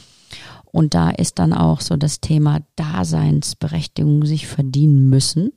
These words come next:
natürlich ein großes Thema. Also auch immer,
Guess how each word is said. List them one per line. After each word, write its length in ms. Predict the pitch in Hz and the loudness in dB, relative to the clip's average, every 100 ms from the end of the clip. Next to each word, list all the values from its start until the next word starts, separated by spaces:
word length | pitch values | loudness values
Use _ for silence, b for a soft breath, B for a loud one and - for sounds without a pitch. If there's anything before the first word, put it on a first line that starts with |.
| B B B B B B | B B B B B B
natürlich 360 | 208 - - - | -8 -6 -4 -2
ein 60 | |
großes 380 | 139 147 147 143 | -2 -4 -6 -6
Thema. 260 | 214 269 - _ _ - | -2 -2 -4 _ _ -4
Also 260 | 156 151 165 - - | -2 -2 -4 -12 -14
auch 160 | 151 | -6
immer, 300 | 160 147 143 | 0 0 0